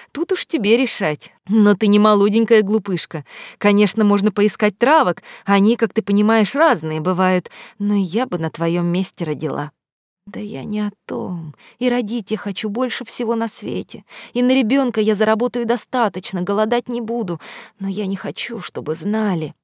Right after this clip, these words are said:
«Да это-то понятно. Ну, могу пригласить тебя пожить в замке у нас с Лайгом. И до родов, да и после. Ежели он жениться надумает,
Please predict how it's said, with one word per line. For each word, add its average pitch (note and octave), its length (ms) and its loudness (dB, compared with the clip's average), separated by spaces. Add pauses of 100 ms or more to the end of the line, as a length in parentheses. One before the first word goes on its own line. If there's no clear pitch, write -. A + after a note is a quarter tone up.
(480)
«Да F#3+ 220 -14
это-то D#4 420 -10
понятно. D4 920 -6 (400)
Ну, A#3+ 240 0
могу A3+ 280 2
пригласить A#3 520 0
тебя A3 240 2
пожить G#3 340 -2
в F#3 60 -8
замке A3+ 420 0
у A3+ 80 2
нас G#3 260 0
с - 140 -4
Лайгом. A3 480 0 (300)
И B3+ 160 4
до A3 180 6
родов, B3+ 320 4
да F#3+ 100 0
и F3+ 100 2
после. B3+ 460 0 (420)
Ежели C#4+ 380 4
он D4+ 140 4
жениться F4 460 2
надумает, F#3+ 560 4